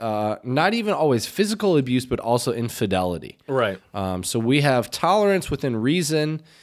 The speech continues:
Speaker 1: Uh, we have gradations of tolerance, but we all have our limit.
Speaker 2: Listen, you can beat me,
Speaker 1: So
Speaker 2: but y-, now that you're closing the fist,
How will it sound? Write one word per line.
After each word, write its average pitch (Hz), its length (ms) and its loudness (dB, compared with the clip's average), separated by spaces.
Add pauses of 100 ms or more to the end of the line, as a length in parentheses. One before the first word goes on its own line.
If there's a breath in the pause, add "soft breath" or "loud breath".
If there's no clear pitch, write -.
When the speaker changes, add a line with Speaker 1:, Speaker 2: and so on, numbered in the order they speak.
(320 soft breath)
Speaker 1:
Uh, 104 240 0
we 117 80 4
have 104 160 0
gradations 151 800 2
of 113 100 -2
tolerance, 110 600 0 (640 soft breath)
but 127 260 2
we 139 100 4
all 135 260 2
have 123 200 0
our 101 140 2
limit. 95 640 -4
Speaker 2:
Listen, 113 260 2
you 139 80 2
can 117 160 0
beat 101 240 2
me, 90 60 2
Speaker 1:
So 90 160 6
Speaker 2:
but 85 400 -4
y-, 104 200 -10
now 113 440 0
that 123 120 0
you're 107 120 0
closing 101 300 2
the 95 60 0
fist, - 540 -6